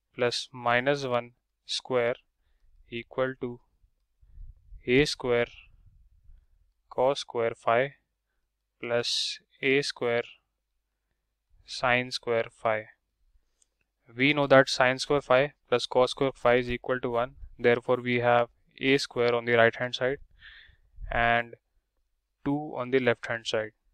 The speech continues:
Taking square root, we get the amplitude A equal to under root two centimeters.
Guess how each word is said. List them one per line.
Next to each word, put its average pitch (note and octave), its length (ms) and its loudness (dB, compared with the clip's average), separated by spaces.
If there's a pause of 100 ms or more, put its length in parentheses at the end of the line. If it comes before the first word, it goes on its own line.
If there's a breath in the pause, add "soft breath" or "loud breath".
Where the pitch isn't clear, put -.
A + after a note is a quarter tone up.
(1600)
Taking B2+ 300 -2
square B2 320 0
root, C3 220 -8 (600)
we B2 200 -2
get B2 220 2
the B2+ 140 0
amplitude C3+ 600 -2 (440)
A C3 220 4
equal C3+ 640 -4
to A#2+ 220 -10 (1000)
under B2+ 320 2
root C#3 200 -4 (160)
two A#2+ 240 -8 (400)
centimeters. - 1160 -8